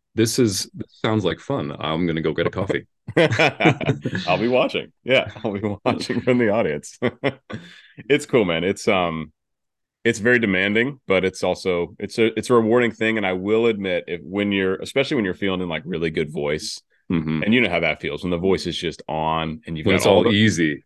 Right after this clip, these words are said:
Speaker 2: you've got
Speaker 1: Yeah.
Speaker 2: all the resonance and everything, and you just know, like, whatever note you're about to sing, you just know you're gonna nail it. When you're doing that, like, on stage in costume against a full orchestra and you're singing, like, a big, loud high note, it does feel like a superpower 'cause you're like,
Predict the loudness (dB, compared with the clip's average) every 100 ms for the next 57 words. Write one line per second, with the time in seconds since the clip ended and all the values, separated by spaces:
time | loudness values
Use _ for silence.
0 | -6 0 4 4 6 6 6 6 6 6
1 | 4 4 2 0 0 0 0 0 0 -2
2 | -2 0 4 4 2 _ _ _ _ _
3 | -6 2 4 6 6 4 4 2 2 0
4 | -2 -4 -4 -4 -6 -8 -4 0 0 0
5 | -2 -2 0 0 0 _ _ _ _ _
6 | 0 2 2 2 4 4 4 2 2 0
7 | -2 -4 -4 -2 0 0 0 -4 -4 -2
8 | -2 -4 -8 -6 -6 -6 -8 -2 0 2
9 | 0 -2 -2 -2 -2 -4 -4 -2 -4 -4
10 | -4 -2 -2 0 0 0 0 -2 -4 0
11 | 0 0 -4 -6 -4 2 0 0 -4 -4
12 | -2 -4 -8 -8 -8 -8 -10 -8 -6 -4
13 | -4 -4 -4 0 0 0 -2